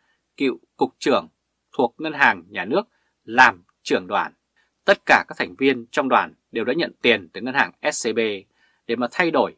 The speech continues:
kết quả thanh tra và che giấu sai phạm của ngân hàng này. Riêng bà Đỗ Thị Nhàn với tư cách là trưởng đoàn thanh tra đã nhận hối lộ bằng tiền mặt với số tiền khủng khiếp lên tới năm phẩy hai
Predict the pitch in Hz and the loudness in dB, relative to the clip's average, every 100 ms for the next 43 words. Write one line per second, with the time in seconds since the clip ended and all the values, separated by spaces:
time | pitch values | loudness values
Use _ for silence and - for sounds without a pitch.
0 | _ - 202 _ 120 80 - 131 120 135 | _ -4 -4 _ 0 0 -4 -10 -6 0
1 | 120 101 101 _ _ _ - 120 170 156 | 0 0 -10 _ _ _ -8 -2 2 2
2 | 123 120 165 - 131 - 117 - - - | 2 -2 -2 -2 -2 2 0 0 -12 -4
3 | 110 78 113 113 107 87 85 - _ _ | -4 -4 -10 -10 -10 -8 -10 -12 _ _
4 | _ _ 170 185 160 110 95 - - 120 | _ _ 2 2 4 4 2 -6 -6 2
5 | 123 98 - - 135 156 202 117 - 120 | 2 2 -6 -10 -6 -2 -4 -6 -4 -2
6 | 95 107 92 - 139 131 143 123 110 - | -2 -4 -4 -8 -10 -2 2 2 2 -10
7 | _ _ _ 151 196 135 156 160 - - | _ _ _ -4 -4 -4 -2 0 0 -4
8 | _ 131 127 120 127 131 120 - _ 131 | _ 2 2 2 -4 2 0 0 _ -14
9 | 127 160 151 107 - _ - - - 170 | -8 -4 -2 -2 -6 _ -6 -6 -2 0
10 | 220 _ _ _ - 135 123 117 110 151 | 0 _ _ _ -2 -2 -2 -4 -4 -6
11 | - _ - 117 143 135 - 80 120 113 | -10 _ -14 0 0 0 -12 -6 -2 -2
12 | 98 | -4